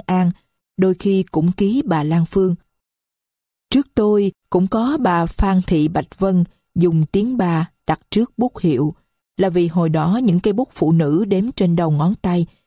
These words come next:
nên người ta sợ lộn với tên các nhà văn nam mới ký như vậy. Còn tôi, lúc mới cầm bút chập chững đi vào làng văn, làng báo, tôi không dám nghĩ mình là một nhà văn, một nữ sĩ,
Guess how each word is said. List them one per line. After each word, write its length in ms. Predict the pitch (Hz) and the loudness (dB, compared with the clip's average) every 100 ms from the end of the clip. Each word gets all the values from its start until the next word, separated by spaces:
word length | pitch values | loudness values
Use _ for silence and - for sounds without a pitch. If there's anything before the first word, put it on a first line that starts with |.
| _ - | _ -2
nên 300 | 220 214 208 | 0 2 2
người 180 | 175 | 2
ta 160 | 170 202 | 2 -2
sợ 240 | - 175 | -2 -2
lộn 320 | 170 151 151 165 | 0 2 2 0
với 140 | 214 - | -2 -2
tên 220 | 190 180 | -2 -2
các 200 | 233 - | -4 -2
nhà 160 | 175 147 | 0 0
văn 300 | 165 175 175 | 0 2 2
nam 380 | 170 165 165 | 2 0 2
mới 160 | 165 180 | 2 2
ký 280 | - 185 196 | 0 -2 0
như 220 | 233 170 | 0 0
vậy. 280 | 165 131 156 _ _ _ _ _ _ _ _ _ _ _ | 0 -2 -4 _ _ _ _ _ _ _ _ _ _ _
Còn 200 | 185 165 - | -2 -2 0
tôi, 320 | 185 185 185 - _ _ | 0 2 0 -6 _ _
lúc 220 | 233 262 | -2 0
mới 180 | 220 254 | 0 0
cầm 320 | - 196 165 | 0 -2 2
bút 180 | 175 262 _ - | 2 0 _ -4
chập 160 | 160 - | -4 -2
chững 340 | 190 147 190 214 | -2 -2 -2 0
đi 140 | 190 | 0
vào 240 | 175 165 | 0 0
làng 300 | 160 160 151 | 0 0 0
văn, 280 | 156 196 202 | 0 0 0
làng 260 | 190 180 156 | 0 0 0
báo, 340 | 156 160 240 - _ _ | 0 -2 -4 -8 _ _
tôi 100 | 247 | -4
không 240 | 247 233 226 | -2 -2 -2
dám 240 | 254 294 | -2 0
nghĩ 300 | 202 156 208 | 0 2 0
mình 260 | 277 180 165 | 0 0 0
là 100 | 156 | 0
một 300 | 160 156 160 | 0 -2 -4
nhà 160 | 160 | -4
văn, 300 | 147 175 185 180 _ _ | -2 -2 -2 -4 _ _
một 220 | 165 160 | -2 0
nữ 180 | 160 170 | 0 0
sĩ, 460 | - 160 123 202 | -2 -2 -2 -2